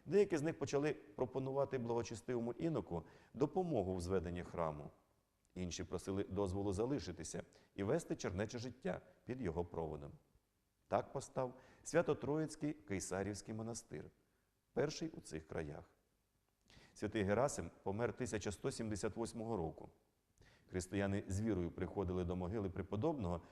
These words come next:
просячи його молитовного заступництва, і біля неї неодноразово звершувалися зцілення.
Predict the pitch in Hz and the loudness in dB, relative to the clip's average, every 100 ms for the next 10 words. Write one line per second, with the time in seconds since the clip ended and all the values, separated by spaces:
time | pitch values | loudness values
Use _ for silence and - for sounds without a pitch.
0 | - - 127 - 156 196 190 156 143 139 | -20 -6 -2 0 0 2 2 4 4 2
1 | 139 160 160 151 139 139 - 139 135 131 | 4 2 2 0 -2 -4 -4 -4 -4 -6
2 | - 127 - - - - 110 120 127 196 | -2 -4 -4 -18 -14 0 4 4 6 4
3 | 185 151 104 101 95 127 160 101 92 92 | 4 4 4 6 4 2 0 2 0 0
4 | - 98 95 92 - - 80 76 71 | 0 -2 -2 -6 -8 -8 -6 -6 -8